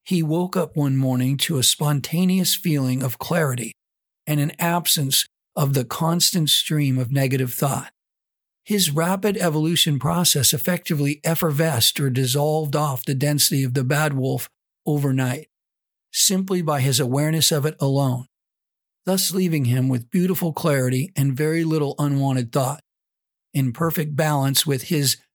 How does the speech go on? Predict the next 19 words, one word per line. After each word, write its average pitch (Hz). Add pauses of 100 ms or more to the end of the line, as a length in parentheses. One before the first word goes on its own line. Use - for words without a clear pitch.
(120)
absolute 135
you. 127 (800)
Remember, 175 (100)
everything 190
is 160
energy, 180
so -
to 151
discharge 151
that 147
negative 151
energy 139
in 135
an 135
instant 170
is 147
completely 151
possible. 156 (800)
However, 156